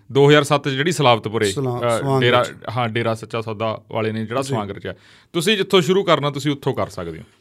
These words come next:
Speaker 2: ਜੀ, ਦੇਖੋ, ਜਿਹੜਾ, ਜਿਹੜਾ ਸਰਸੇ ਵਾਲੇ ਨਾਲ ਸਾਡਾ ਕਲੇਸ਼ ਪੈਂਦਾ ਹੈ,
Speaker 1: ਜੀ।
Speaker 2: ਉਹ ਦੋ ਹਜ਼ਾਰ ਸੱਤ ਦੇ ਵਿੱਚ ਪੈਂਦਾ ਹੈ, ਜਦੋਂ ਉਹ ਸਲਾਬਤਪੁਰੇ ਡੇਰੇ ਦੇ ਵਿੱਚ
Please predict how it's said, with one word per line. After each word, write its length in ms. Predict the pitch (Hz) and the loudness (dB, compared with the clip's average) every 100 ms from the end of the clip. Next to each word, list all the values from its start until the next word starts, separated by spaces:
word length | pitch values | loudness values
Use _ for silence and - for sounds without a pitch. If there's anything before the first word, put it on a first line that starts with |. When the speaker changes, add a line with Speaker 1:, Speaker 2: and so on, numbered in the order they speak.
| - | -10
Speaker 2:
ਜੀ, 300 | 131 131 101 - - | -4 -4 -4 -14 -12
ਦੇਖੋ, 500 | 160 165 233 247 - _ _ _ _ _ _ - - - _ _ | -10 -6 -4 -4 -10 _ _ _ _ _ _ -14 -14 -20 _ _
ਜਿਹੜਾ, 420 | 127 147 196 233 208 | -8 -4 -2 -4 -4
ਜਿਹੜਾ 300 | 160 196 202 | -2 -2 -2
ਸਰਸੇ 600 | - 147 135 - 190 196 | -2 0 0 4 6 8
ਵਾਲੇ 180 | 190 | 6
ਨਾਲ 180 | 185 185 | 4 2
ਸਾਡਾ 340 | 165 160 151 175 | 0 -4 -4 -6
ਕਲੇਸ਼ 520 | - 170 160 160 - | -2 2 4 2 0
ਪੈਂਦਾ 340 | 135 113 107 | -4 -4 -6
ਹੈ, 160 | 113 131 _ 113 | -10 -16 _ -4
Speaker 1:
ਜੀ। 300 | 117 131 90 - | 0 0 -2 -6
Speaker 2:
ਉਹ 160 | 202 226 | -6 -4
ਦੋ 280 | 170 170 165 | 0 2 4
ਹਜ਼ਾਰ 180 | 190 | 2
ਸੱਤ 420 | 190 - 147 143 160 | 0 -2 -2 -4 -2
ਦੇ 160 | 175 | 0
ਵਿੱਚ 220 | 175 170 | 0 -2
ਪੈਂਦਾ 340 | 151 139 123 135 | -4 -2 0 0
ਹੈ, 120 | 151 | 0
ਜਦੋਂ 300 | 143 156 170 | -2 -2 0
ਉਹ 500 | 165 151 156 156 151 _ _ _ | 0 0 0 -2 -6 _ _ _
ਸਲਾਬਤਪੁਰੇ 920 | - - 156 147 143 147 147 160 156 156 | -6 -2 4 6 6 4 -4 -2 0 0
ਡੇਰੇ 400 | 139 139 143 147 | 4 6 8 6
ਦੇ 140 | 147 | 4
ਵਿੱਚ 480 | 139 131 143 131 | 2 0 -2 -4